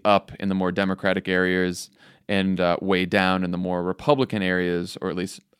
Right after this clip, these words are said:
up by not as much in Republican areas. But, um, what did, uh, what did you see in the race about, you know, sort of the kind of voters that are trending toward each party?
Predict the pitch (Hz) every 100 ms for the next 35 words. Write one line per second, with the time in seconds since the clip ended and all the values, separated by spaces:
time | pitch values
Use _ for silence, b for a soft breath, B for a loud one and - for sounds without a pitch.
0 | _ - 101 98 92 90 90 110 107 -
1 | 92 90 95 92 95 87 90 87 87 B
2 | B B _ 131 117 - - 107 104 98
3 | b b b 120 127 160 175 170 143 127
4 | 113 117 165 160 127 131 135 113 107 104
5 | 98 110 104 98 95 - 104 98 110 95
6 | 92 - 120 107 104 92 98 95 92 92
7 | 92 - 92 92 85 - 82 80 - -
8 | 73 -